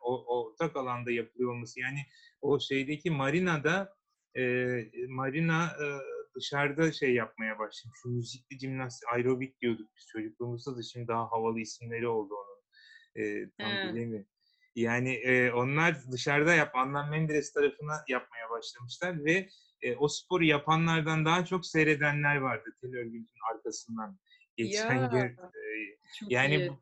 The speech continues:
Speaker 1: bu, bu, bu
Speaker 2: O da
Speaker 1: tür
Speaker 2: bir
Speaker 1: şan-,
Speaker 2: karşılaşma.
Speaker 1: Evet, evet yani bu <laughs> hayır, hayırlara vesile olur mu bilmiyorum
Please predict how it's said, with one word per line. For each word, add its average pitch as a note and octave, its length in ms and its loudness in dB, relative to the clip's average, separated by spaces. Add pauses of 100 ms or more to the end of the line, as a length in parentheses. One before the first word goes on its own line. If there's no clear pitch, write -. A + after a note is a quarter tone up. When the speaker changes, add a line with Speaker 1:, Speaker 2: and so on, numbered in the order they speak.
(260)
Speaker 1:
bu, D#3+ 400 2
bu, E3 240 0
bu E3+ 60 2
Speaker 2:
O G3 80 2
da - 40 -2
Speaker 1:
tür D#4+ 160 6
Speaker 2:
bir C#4+ 100 4
Speaker 1:
şan-, - 20 -6
Speaker 2:
karşılaşma. G3+ 880 4
Speaker 1:
Evet, G#3 400 10
evet E3 360 8
yani B2+ 220 4
bu B2 80 -2 (220)
<laughs> C#3 140 -10
hayır, D3 280 8
hayırlara D#3+ 520 8
vesile E3+ 360 6
olur F3+ 220 8
mu F#3 200 4
bilmiyorum D#3+ 520 4